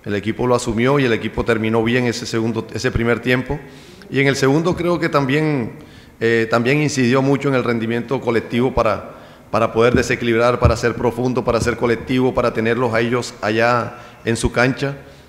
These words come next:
inclusive con salidas rápidas, que eso nos, nos dio un aire diferente y un aire que el equipo necesitaba para, para reorganizarse.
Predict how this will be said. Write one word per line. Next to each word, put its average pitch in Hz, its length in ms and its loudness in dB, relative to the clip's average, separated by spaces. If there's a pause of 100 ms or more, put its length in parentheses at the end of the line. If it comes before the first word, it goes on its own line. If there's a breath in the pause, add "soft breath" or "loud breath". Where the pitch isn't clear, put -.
(120 loud breath)
inclusive 135 480 2
con 151 120 2
salidas 135 380 0
rápidas, 151 600 -4 (760 loud breath)
que 135 140 2
eso 147 200 2
nos, 151 560 0
nos 127 220 0
dio 139 140 4
un 151 140 0
aire 165 280 2
diferente 147 520 -4
y 139 40 0
un 135 180 0
aire 151 240 0
que 147 80 -4
el 127 40 -4
equipo 127 280 -6
necesitaba 143 640 -6
para, 117 400 -4
para 117 180 0
reorganizarse. 117 880 -2